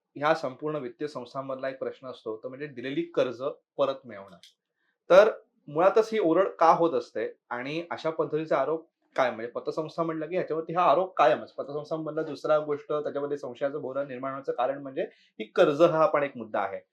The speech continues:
तर ह्या कर्ज आणि कर्जांची वसुली याबद्दल आपलं काय मत आहे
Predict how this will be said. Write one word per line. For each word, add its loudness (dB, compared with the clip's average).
तर 2
ह्या 8
कर्ज 4
आणि 4
कर्जांची 0
वसुली 0
याबद्दल 4
आपलं 2
काय 8
मत -2
आहे -4